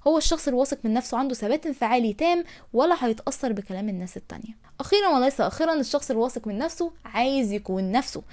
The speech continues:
يعني مش عايز يصطنع إنه حاجة معينة عشان يرضي الناس، هو عايز يكون نفسه، والناس اللي هم فعلا بيحبوه وعايزين يكونوا حواليه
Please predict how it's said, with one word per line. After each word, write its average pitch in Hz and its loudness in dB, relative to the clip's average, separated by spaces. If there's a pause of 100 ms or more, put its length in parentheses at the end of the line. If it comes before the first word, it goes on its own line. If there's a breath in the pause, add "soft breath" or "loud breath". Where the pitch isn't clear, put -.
(200 loud breath)
يعني 233 4
مش 262 0
عايز 392 2
يصطنع 311 0
إنه 202 0
حاجة 226 0
معينة 202 0
عشان 196 0
يرضي 190 0
الناس، 175 -2 (260 loud breath)
هو 240 8
عايز 339 8
يكون 311 2
نفسه، 370 4 (280 loud breath)
والناس 339 2
اللي 233 2
هم 320 0
فعلا 247 0 (200 loud breath)
بيحبوه 240 0
وعايزين 226 2
يكونوا 330 0
حواليه 302 2